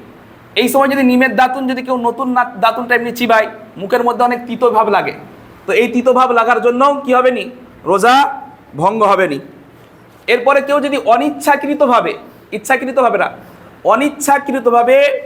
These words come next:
মুখ ভরে যদি বমি হয়ে যায় কারো, তাহলে কিন্তু রোজা ভঙ্গ হবে না। হ্যাঁ, কিন্তু যদি কেউ যদি ইচ্ছাকৃতভাবে বমি করে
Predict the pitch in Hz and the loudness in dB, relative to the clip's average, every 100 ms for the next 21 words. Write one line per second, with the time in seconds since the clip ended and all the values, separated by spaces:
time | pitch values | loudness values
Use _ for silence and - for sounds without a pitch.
0 | 175 247 208 247 262 262 233 240 277 254 | -6 -6 -2 -2 -2 -4 -2 0 2 0
1 | 233 214 160 135 - - - - - - | 2 0 0 -4 -6 -20 -20 -20 -20 -20
2 | - - 185 220 220 226 214 277 440 - | -12 -2 0 2 -2 -4 -2 -2 -2 -8
3 | - - - - 196 185 247 269 - - | -20 -20 -14 -2 0 2 2 2 -2 -12
4 | - 139 202 214 185 151 139 - - - | -16 -6 -4 -2 -2 -2 -6 -12 -20 -10
5 | 185 220 202 170 226 254 262 269 269 269 | 0 2 2 -2 -4 -4 -2 -4 -2 0
6 | 262 262 254 247 247 - 277 285 277 285 | 0 -2 -4 -4 -4 0 0 0 0 2
7 | 277 233 247 277 226 | 4 2 0 2 0